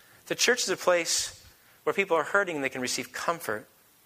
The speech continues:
where they are lonely and they d-, receive companionship, where they're lost and they find a home. And so this is a place of, of, of healing and sanctuary, and it's supposed to be that. And Paul,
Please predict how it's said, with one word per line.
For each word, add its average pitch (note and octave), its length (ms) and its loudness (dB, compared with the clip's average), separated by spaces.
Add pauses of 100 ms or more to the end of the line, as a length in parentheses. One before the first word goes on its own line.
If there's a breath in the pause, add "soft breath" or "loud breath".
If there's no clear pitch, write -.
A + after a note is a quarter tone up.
(640)
where C3+ 120 -2
they C3+ 340 2
are B2+ 140 2
lonely D3 340 0
and B2+ 80 -4
they B2 100 0
d-, B2+ 100 -6
receive B2 400 -4
companionship, B2 680 -4
where G#2+ 80 -10
they're A2+ 140 -2
lost G#3 720 4 (340 loud breath)
and E3 120 2
they D#3 80 4
find F3+ 360 2
a F3 60 6
home. B3 640 2 (1200 soft breath)
And F3+ 100 0
so G#3 240 4 (160 loud breath)
this A3 180 2
is F#3 100 4
a F#3 100 4
place - 520 2 (200 loud breath)
of, D#3+ 380 4 (240 loud breath)
of, D3 360 4
of C#3 140 2
healing D#3 640 0 (540)
and D3+ 120 2
sanctuary, C4 560 2
and D#3 60 0
it's D3 80 6
supposed - 420 2
to A#3 80 -6
be F#3 80 -2
that. C3 200 4 (280 loud breath)
And F#3+ 240 4
Paul, C4+ 480 6